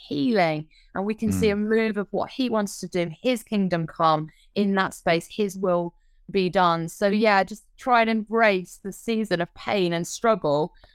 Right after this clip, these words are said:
Speaker 1: um, relationally, because, you know, Joseph did that with his brothers, and look at what God did,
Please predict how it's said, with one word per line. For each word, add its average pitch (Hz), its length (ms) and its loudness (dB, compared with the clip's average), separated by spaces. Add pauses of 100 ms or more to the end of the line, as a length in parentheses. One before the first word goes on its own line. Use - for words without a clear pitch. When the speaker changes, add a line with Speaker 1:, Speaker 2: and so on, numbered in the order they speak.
(140)
Speaker 1:
um, 185 240 0
relationally, 190 800 0
because, 180 380 -2
you 208 80 -2
know, 190 100 2
Joseph 214 540 0
did 185 180 -4
that 165 160 4
with 175 120 -2
his 175 120 -4
brothers, 175 400 0
and 180 300 -2
look 247 240 -4
at 214 100 -4
what 175 240 0
God 170 320 0
did, 156 400 -2